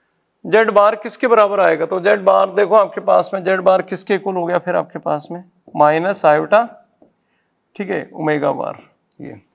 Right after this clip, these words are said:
तो जेड बार को जब आप ओमेगा से मल्टीप्लाई करते हो ऐसे,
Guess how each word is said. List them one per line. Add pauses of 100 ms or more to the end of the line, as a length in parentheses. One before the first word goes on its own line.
(360)
तो
जेड
बार
को
जब
आप
ओमेगा
से
मल्टीप्लाई
करते
हो (320)
ऐसे,